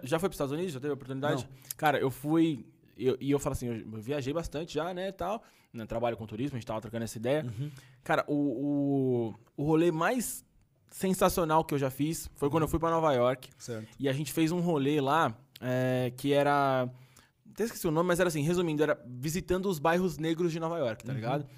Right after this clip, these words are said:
Speaker 1: Então, pô, a casa do Malcolm X é aqui, que era da família do Obama e tal. E aí a gente para numa igreja,
Speaker 2: Uhum.
Speaker 1: numa, numa igreja batista lá, se eu não me engano.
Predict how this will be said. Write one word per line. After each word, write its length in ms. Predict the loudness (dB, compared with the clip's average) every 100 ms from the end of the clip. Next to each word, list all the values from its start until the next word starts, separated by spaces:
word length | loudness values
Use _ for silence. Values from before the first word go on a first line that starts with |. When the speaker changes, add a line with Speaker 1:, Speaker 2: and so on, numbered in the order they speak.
| -12
Speaker 1:
Então, 200 | -8 -6
pô, 240 | -4 -4
a 40 | -2
casa 260 | -4 -6
do 100 | -6
Malcolm 400 | -8 -10 -10 -10 -10
X 180 | -10
é 60 | -12
aqui, 500 | -12 -10 -6 -4 -6 -10 -20
que 100 | -10
era 100 | -6
da 80 | -6
família 300 | -6 -6 -6
do 120 | -2 -2
Obama 560 | 0 0 2 0 -2
e 40 | -2
tal. 240 | -2 -2
E 140 | 0 2
aí 160 | 2
a 40 | 0
gente 220 | -2 -4
para 280 | -2 0 0
numa 160 | -2
igreja, 400 | -2 0 0 -2 -10 -14 -10
Speaker 2:
Uhum. 60 |
Speaker 1:
numa, 340 | -4 -2 -2 -2
numa 200 | -4 -4
igreja 200 | -4 -4
batista 560 | -4 -4 -8 -8 -10 -12 _ _ _
lá, 180 | -8 -6
se 120 | -6
eu 20 |
não 60 | -6
me 60 | -4
engano. 200 | -4